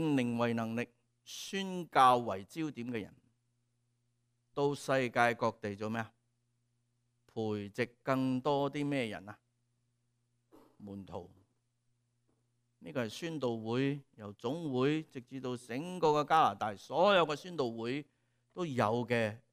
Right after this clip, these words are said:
呢一個嘅 vision，一個嘅異象，一個嘅禱告，叫我哋嘅教會唔係一個 social club，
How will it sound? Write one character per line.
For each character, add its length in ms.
呢 120
一 120
個 140
嘅 120
vision， 560
一 100
個 100
嘅 100
異 340
象， 160
一 100
個 140
嘅 100
禱 380
告， 180
叫 120
我 140
哋 100
嘅 260
教 280
會 360
唔 160
係 180
一 40
個 100
social 500
club， 360